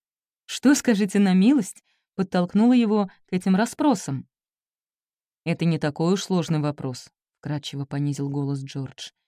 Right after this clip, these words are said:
«Нет, я, конечно, не прочь провести время и в одиночестве». Билли поджала губы, почувствовав, как в груди поднимается раздражение.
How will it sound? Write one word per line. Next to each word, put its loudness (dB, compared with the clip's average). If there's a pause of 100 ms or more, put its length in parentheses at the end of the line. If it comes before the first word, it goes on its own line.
(320)
«Нет, 4
я, 0
конечно, 2
не 0
прочь -4
провести -4
время 0
и -2
в -4
одиночестве». -4 (680)
Билли 0
поджала 0
губы, -2 (280)
почувствовав, -4 (400)
как -2
в -2
груди 0
поднимается 0
раздражение. -2